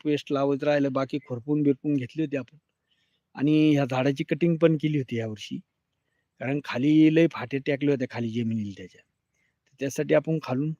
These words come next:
कट केल्या त्या फाट्या. आणि, अं, जर तुमच्याकडे मोसंबी असेल तर आपण मोसंबीचं पूर्ण माहिती असते मित्रांनो, की पाणी ताण कसा द्यायचा, ताण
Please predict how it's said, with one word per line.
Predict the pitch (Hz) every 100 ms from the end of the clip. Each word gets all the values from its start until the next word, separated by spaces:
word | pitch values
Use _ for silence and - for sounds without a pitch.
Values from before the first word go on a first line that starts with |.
| _
कट | - 160 -
केल्या | 156 139
त्या | 127
फाट्या. | 113 - - _ _ _ _ _ _ _ _ _ _ _ -
आणि, | 139 156 170 175 180 196 - _ _ _ _
अं, | 143 151 156 156 151 151 151 156 139
जर | 143 165 175
तुमच्याकडे | 170 170 170
मोसंबी | 175 170 175 156 160
असेल | 165 - 131 110
तर | 131
आपण | 139 170
मोसंबीचं | 170 165 180 165 170 170
पूर्ण | 185 196 214
माहिती | 208 190 196
असते | 185 180 180
मित्रांनो, | 156 127 117
की | 120 143
पाणी | 139 147 156 165 170 _ _ _ _ _ _ _ _ _ _ _
ताण | 147 156 165
कसा | 170 160 165
द्यायचा, | 151 151 165 160 143
ताण | 151 156